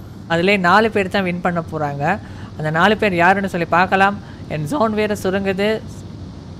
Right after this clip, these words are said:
இவங்களுக்கு advantage என்னன்னு சொன்னா இதுல இருக்கிற யாரும் சரி ஜோனுக்கு வெளியில தள்ளி விடணும். அந்த வண்டியை வச்சு ஜோனுக்கு வெளியில தள்ளி விடணும். அப்படி தள்ளி விட்டாங்கன்னு சொன்னா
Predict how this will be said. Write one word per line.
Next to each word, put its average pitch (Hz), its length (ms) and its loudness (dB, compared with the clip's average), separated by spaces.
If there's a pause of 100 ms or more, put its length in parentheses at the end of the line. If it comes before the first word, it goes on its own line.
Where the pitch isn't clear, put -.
(120)
இவங்களுக்கு 170 380 4
advantage 220 480 4
என்னன்னு 190 260 0
சொன்னா 196 180 2
இதுல 185 160 2
இருக்கிற 190 240 0
யாரும் 185 220 4
சரி 208 160 2 (100)
ஜோனுக்கு 202 340 2
வெளியில 196 340 2
தள்ளி 180 260 6
விடணும். 165 380 0 (680)
அந்த 160 200 4
வண்டியை 196 340 2
வச்சு 196 200 -4 (180)
ஜோனுக்கு 180 300 0
வெளியில 180 340 0
தள்ளி 170 220 2
விடணும். 160 400 0
அப்படி 156 280 -4
தள்ளி 185 220 0
விட்டாங்கன்னு 190 460 -2
சொன்னா 180 200 -2